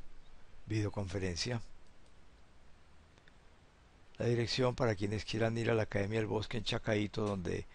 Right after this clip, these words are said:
despacho y atiendo clases particulares, deben solicitar cita previa.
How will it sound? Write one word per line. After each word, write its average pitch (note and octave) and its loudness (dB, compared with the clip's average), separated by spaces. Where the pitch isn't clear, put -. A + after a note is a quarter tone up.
despacho G#2 0
y A2 2
atiendo G2+ -2
clases G2+ 0
particulares, G#2 0
deben G#2 0
solicitar F#2+ 0
cita G2 -2
previa. E2 -2